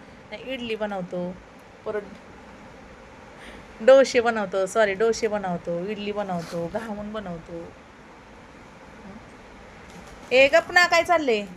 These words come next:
हो का, आणि ज्वारीत काय करतो? अरे का रे, ज्वारीत आम्ही काय करतो, हे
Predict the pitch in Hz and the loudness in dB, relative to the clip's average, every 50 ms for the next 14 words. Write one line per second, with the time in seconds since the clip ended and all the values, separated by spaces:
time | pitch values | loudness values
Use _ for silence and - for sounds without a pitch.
0 | - - - - - 226 214 - 175 - - - - - - - - - - - | -20 -20 -18 -12 -8 -8 -8 -8 -10 -12 -14 -16 -20 -20 -20 -20 -20 -14 -6 -2
1 | 202 214 220 262 311 339 320 254 214 247 262 262 254 254 247 - - 269 269 269 | 0 0 0 -2 -4 -6 -8 -4 2 6 6 6 6 4 2 -2 0 0 0 0
2 | - 302 - - 262 254 262 302 - - - - - - - - - - - - | -4 -4 -2 0 0 2 2 0 -2 -6 -16 -20 -20 -20 -20 -20 -20 -20 -14 -4
3 | - 220 220 233 240 233 - 302 311 320 320 311 294 294 294 269 220 214 - - | 0 2 2 2 2 2 4 6 6 6 6 6 4 2 2 0 -2 -4 -8 -14
4 | - - - - - - - - - - - - - - - - - - - - | -20 -20 -20 -20 -20 -20 -20 -20 -20 -20 -20 -20 -20 -20 -20 -20 -20 -20 -20 -20
5 | - - - - - - - - - - - - - 214 226 240 233 226 220 214 | -20 -20 -20 -20 -20 -20 -20 -20 -20 -20 -20 -20 -12 -4 0 2 2 2 2 0
6 | 220 214 214 208 202 196 214 208 214 - 233 208 - 226 220 240 254 233 240 | -4 -4 -4 -6 -6 -6 -6 -6 -6 -8 -10 -10 -8 -6 -6 -4 -4 -6 -6